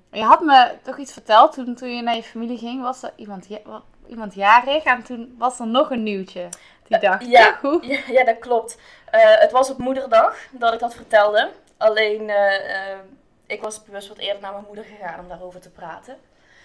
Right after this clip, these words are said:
Speaker 2: En, ehm, omdat ik nog niet wist of ik met mijn zussen dat ook wilde bespreken.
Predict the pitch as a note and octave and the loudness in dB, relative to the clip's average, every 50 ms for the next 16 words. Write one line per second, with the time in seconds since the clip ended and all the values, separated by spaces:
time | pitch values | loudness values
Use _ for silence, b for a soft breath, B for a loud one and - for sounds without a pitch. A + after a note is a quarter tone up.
0 | b b b b - G3 G3 F#3+ F#3+ G3+ G3 G3 F#3 - - F3+ F#3 F3+ F3+ F#3 | b b b b -6 -4 -4 -4 -8 -8 -12 -14 -14 -12 -8 -6 -4 -2 -2 -2
1 | F#3 F#3 F#3 F#3 F#3 F3+ F#3 _ _ _ - - - - _ _ _ _ _ _ | -4 -4 -6 -8 -12 -20 -20 _ _ _ -16 -16 -16 -18 _ _ _ _ _ _
2 | _ _ _ _ _ _ _ _ _ G3+ G#3 G#3 G3+ G3+ G3+ - A3 A3+ A#3 A3 | _ _ _ _ _ _ _ _ _ 0 2 2 2 2 -2 -16 -18 -18 -20 -18
3 | G#3 G#3 G#3 G3+ G3+ G3 F#3+ F3+ F3+ _ F#3 F3+ F3+ G#3 G#3 - - G3+ G3+ G3+ | -16 -18 -18 -18 -20 -20 _ -20 -20 _ -20 -18 -18 -20 -20 -20 -20 -20 -18 -16
4 | - C#4+ C4+ C#4 C#4 C#4 C#4 - - - _ _ C4+ C4+ C#4 C4+ - - | -18 -12 -8 -8 -8 -8 -10 -18 -20 -20 _ _ -6 -6 -6 -10 -20 -20